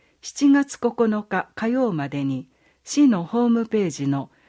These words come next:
電子申請申請書ダウンロードから。問い合わせ、保健予防課、五零の三五九三。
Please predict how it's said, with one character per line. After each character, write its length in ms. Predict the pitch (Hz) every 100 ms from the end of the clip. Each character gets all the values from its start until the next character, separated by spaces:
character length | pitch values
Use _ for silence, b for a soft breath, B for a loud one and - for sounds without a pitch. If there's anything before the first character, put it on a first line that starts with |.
| b
電 180 | - 269
子 220 | 262 254
申 260 | 240 254 233
請 360 | 220 160 147 143
申 220 | - 254
請 260 | 254 240 226
書 280 | - 208 -
ダ 140 | 196
ウ 100 | 202
ン 120 | 226 220
ロ 160 | 202
ー 40 | 139
ド 140 | -
か 180 | - 123
ら。 140 | 117 _ _ _ _ _ _ _ _ _ _ _ _
問 180 | 226 233
い 80 | 220
合 120 | 196
わ 100 | 196
せ、 300 | 190 165 - _
保 160 | - 208
健 300 | 269 262 240
予 180 | 220 202
防 280 | 196 175 _
課、 180 | 165 - _ _ _ _ _ _
五 240 | - 269 277
零 240 | 254 165
の 220 | 139 143 -
三 360 | - 247 262
五 240 | 233 214 139
九 240 | - 185
三。 380 | 175 - 147 123